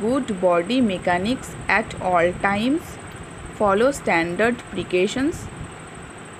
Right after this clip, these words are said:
Always wash your hands before handling clean linen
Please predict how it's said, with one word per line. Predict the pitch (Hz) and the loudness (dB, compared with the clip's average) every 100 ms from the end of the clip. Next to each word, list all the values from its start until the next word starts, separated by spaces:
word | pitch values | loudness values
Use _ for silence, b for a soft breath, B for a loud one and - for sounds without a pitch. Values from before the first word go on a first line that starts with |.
| - | -6
Always | - 196 233 302 294 - | 0 4 6 4 2 -2
wash | 190 190 220 269 - | 0 4 4 2 0
your | 220 220 | 2 2
hands | 196 185 170 220 - - 185 180 | 2 0 0 0 -4 -8 -8 -4
before | 214 - 294 311 | -4 0 0 2
handling | 262 202 175 190 190 214 240 247 233 - - | 2 2 2 4 4 4 4 2 -2 -8 -4
clean | 208 220 254 240 | -2 2 2 4
linen | 220 214 247 359 | 4 2 2 2